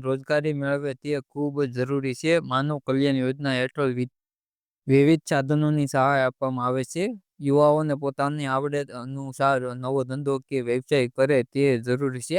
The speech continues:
આ યોજના અંતર્ગત પાત્રતા ધરાવતા લાભાર્થીઓને ઘરઘંટી આપવામાં આવશે, જેથી લાભાર્થીઓ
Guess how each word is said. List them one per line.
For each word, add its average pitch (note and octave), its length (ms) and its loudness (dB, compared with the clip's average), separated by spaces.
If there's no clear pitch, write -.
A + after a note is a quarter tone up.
આ C3+ 180 4
યોજના C3+ 400 -2
અંતર્ગત C3+ 520 -4
પાત્રતા C3 560 -2
ધરાવતા C3 480 2
લાભાર્થીઓને C3+ 680 0
ઘરઘંટી B2+ 540 -4
આપવામાં A#2+ 420 0
આવશે, C#3 280 -2
જેથી D3 400 4
લાભાર્થીઓ C#3+ 600 2